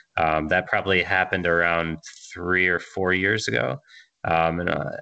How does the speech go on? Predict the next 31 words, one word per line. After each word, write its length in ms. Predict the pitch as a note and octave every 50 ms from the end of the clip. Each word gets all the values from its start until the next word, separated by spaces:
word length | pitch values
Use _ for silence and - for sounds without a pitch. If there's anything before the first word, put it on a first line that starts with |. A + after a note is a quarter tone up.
| - -
ultimately, 540 | A2 G#2+ G2+ - G#2+ G#2 G2+ F#2 G#2 G2 F#2
it 120 | F#2 F#2
didn't 400 | - G#2 G2 G2 F#2+ F#2+ - - -
end 240 | G#2+ G#2 F#2+ F#2 F2
up, 240 | F#2+ F#2 F2+ - - - - -
uh, 380 | F#2 F2+ E2+ E2 E2 E2 D#2+ D#2+
with 320 | E2 D#2+ F2 F2 E2+ - -
any, 480 | F#2 F#2 F2 E2+ E2+ E2 E2 - - _ _ _ _ -
um, 540 | - G#2 F2 E2 D#2+ D#2 D#2 D#2 D2+ D#2 D#2 - _ _ _ _ _ _ _ - - - _ _ _ _ _ _ _ - - -
uh, 240 | G2 F2 E2 E2 D#2+
any 220 | E2+ F#2+ F#2 F#2
actual 260 | F#2 F2+ - - F#2+ E2
physical 380 | - - G2 E2 - - F2
release 380 | E2+ E2+ E2 G2 G#2 G#2 - -
yet, 280 | A2+ G#2 G#2 - -
but 140 | - G2+ F#2
we 220 | F2+ F#2 F#2 F#2 E2+
did 360 | E2+ - G#2 G2+ F#2+ F#2+ -
hear, 800 | F2 - - G#2 G2 F#2+ F#2 F2+ F2 F2 E2+ E2+ E2+ E2 - - _ - -
uh, 360 | G#2 F#2 E2+ E2+ E2 F2 E2 E2+
about 460 | F2+ G2 G2 - F#2 F2 E2+ E2 -
that 280 | F#2+ F2 E2+ E2 E2
potential 440 | - - - - F#2 E2 - E2+ E2
offline 460 | E2+ E2+ E2+ - - F#2 E2+ E2 D#2+ D#2+
mode. 320 | D#2+ D#2+ D#2+ D#2 D#2 D2+ - - - - - - - _ -
Um, 360 | - E2 D#2+ D#2 D#2 D2+ D2+ D#2
so 220 | - - F#2 E2+
I 80 | E2+ E2
think 260 | - - G2 - -
it, 240 | F#2 F2 - - F2+ E2 D#2+ - - - - - - - - -
uh, 280 | - G#2+ F#2 F2+ F2